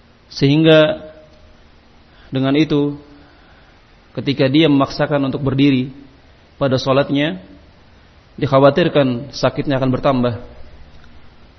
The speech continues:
atau terlambat, tertunda sem-, kesembuhannya. Nah, maka di sini dia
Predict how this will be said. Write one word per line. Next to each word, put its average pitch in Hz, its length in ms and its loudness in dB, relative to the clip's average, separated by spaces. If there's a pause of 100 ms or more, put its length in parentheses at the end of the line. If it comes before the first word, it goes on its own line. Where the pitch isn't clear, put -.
(160)
atau 135 640 2 (3250)
terlambat, 147 640 2
tertunda 139 560 0 (160)
sem-, 135 240 -2
kesembuhannya. 139 720 0 (1800)
Nah, - 160 -20 (960)
maka 131 240 0
di 135 80 -2
sini 156 300 2 (1300)
dia 151 560 2